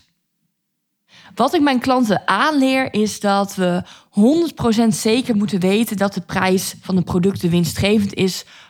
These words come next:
voordat we gaan adverteren. Voordat we geld in gaan zetten op marketing. Omdat we anders meer verkopen hebben. En meer verkopen resulteert in meer omzet en meer klanten. In drukker zijn, in harder rennen.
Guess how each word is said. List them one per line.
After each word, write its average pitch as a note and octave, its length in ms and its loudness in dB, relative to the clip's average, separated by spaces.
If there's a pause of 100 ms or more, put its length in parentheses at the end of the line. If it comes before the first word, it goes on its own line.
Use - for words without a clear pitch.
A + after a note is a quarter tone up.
voordat G#3 840 2
we F3+ 240 0 (140)
gaan - 180 -6
adverteren. E3 640 -6 (260)
Voordat A3 640 0
we F#3 100 -2
geld F#3 300 -2
in F3 140 -4
gaan E3+ 160 -4
zetten D#3+ 240 -6
op - 80 -10
marketing. - 640 -8 (280)
Omdat A#3 260 2
we - 180 -10
anders C4+ 440 0
meer G3+ 240 2
verkopen F3+ 640 -2
hebben. F3+ 340 -4 (280)
En F#3 560 2
meer F#3+ 220 2
verkopen F3 580 -2
resulteert E3+ 500 -2
in F3 160 0
meer F3+ 160 2
omzet G3+ 520 2
en - 120 -4
meer E3 160 -2
klanten. G3 600 0 (220)
In G3 160 2
drukker G3+ 320 2
zijn, F3 420 0
in - 80 -6
harder G#3 300 0
rennen. F#3+ 420 0